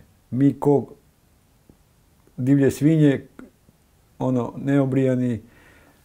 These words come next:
čupavi, malo su nas dotjerali kao, ono, ne,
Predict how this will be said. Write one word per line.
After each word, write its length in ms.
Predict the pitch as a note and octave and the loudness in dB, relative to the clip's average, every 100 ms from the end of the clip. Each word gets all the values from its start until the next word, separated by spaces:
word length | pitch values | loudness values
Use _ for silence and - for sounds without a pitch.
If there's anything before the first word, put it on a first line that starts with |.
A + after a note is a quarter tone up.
| _ _ _ | _ _ _
čupavi, 640 | - C#3+ C#3 B2+ B2 A2 F#2+ - - | -4 0 2 2 2 0 -8 -20 -16
malo 320 | D3 D3+ C3+ | -4 0 0
su 140 | - | 0
nas 200 | B2 G2 | -2 -4
dotjerali 580 | B2+ A#2+ A#2 C#3 C#3+ B2+ | -4 -4 0 2 4 2
kao, 260 | C3 B2+ B2 | 2 4 4
ono, 200 | A#2 A#2 | 2 0
ne, 180 | C3+ | -2